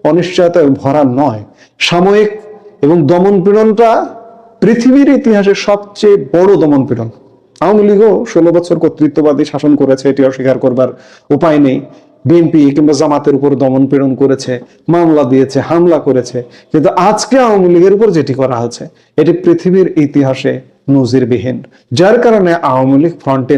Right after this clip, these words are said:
নেই, পেছনে আছে। আরেকটি জিনিস যে আওয়ামী লীগকে আপনি কিভাবে হারিয়ে দেবেন বলুন তো? আওয়ামী লীগের ষোলো বছরে কর্তৃত্ববাদিতা ছিল, দুর্বৃত্তরা আওয়ামী লীগে ঢুকে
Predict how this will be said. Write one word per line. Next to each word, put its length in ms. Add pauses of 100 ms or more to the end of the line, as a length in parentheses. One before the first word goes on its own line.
নেই, 120 (280)
পেছনে 360 (120)
আছে। 200 (680)
আরেকটি 340
জিনিস 240
যে 80 (800)
আওয়ামী 220
লীগকে 220
আপনি 100 (100)
কিভাবে 340
হারিয়ে 280
দেবেন 260
বলুন 280
তো? 60 (680)
আওয়ামী 240
লীগের 220 (300)
ষোলো 220 (100)
বছরে 280 (220)
কর্তৃত্ববাদিতা 800 (120)
ছিল, 160 (640)
দুর্বৃত্তরা 640 (100)
আওয়ামী 280
লীগে 240
ঢুকে 220